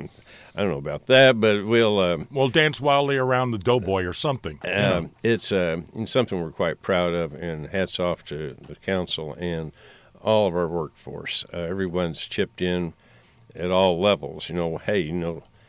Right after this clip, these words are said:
Speaker 1: Mayor, if we do this a little bit different, I think, uh, we can get a little more done, or we'll save a few dollars on materials for that and
Speaker 2: Right.
Speaker 1: stuff."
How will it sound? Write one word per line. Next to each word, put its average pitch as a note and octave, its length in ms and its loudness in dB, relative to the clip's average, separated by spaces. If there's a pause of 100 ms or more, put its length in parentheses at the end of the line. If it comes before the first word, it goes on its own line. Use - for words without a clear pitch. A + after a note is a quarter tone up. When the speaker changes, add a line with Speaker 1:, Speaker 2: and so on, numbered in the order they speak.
(120)
Speaker 1:
Mayor, F#2+ 260 -2
if - 100 -8
we F2 100 -6
do F#2 200 -4
this A#2 260 -2
a F#2 60 -4
little A2 140 -2
bit G2+ 200 -2
different, F#2 480 -2
I F#2 60 -2
think, G2 280 -6
uh, E2+ 120 -4
we F2+ 160 -2
can F2 140 -2
get F#2 180 -2
a - 20 -4
little G2 160 0
more F#2 160 0
done, F#2+ 340 0
or F2 120 -2
we'll D#2 160 -6
save F2+ 260 -2
a C#2 60 -12
few F2+ 240 -4
dollars F2+ 360 0
on D#2 300 -6
materials F#2+ 480 -4
for E2 160 -10
that F2+ 280 -2
and D2+ 180 -14
Speaker 2:
Right. D#2+ 200 0
Speaker 1:
stuff." - 20 -12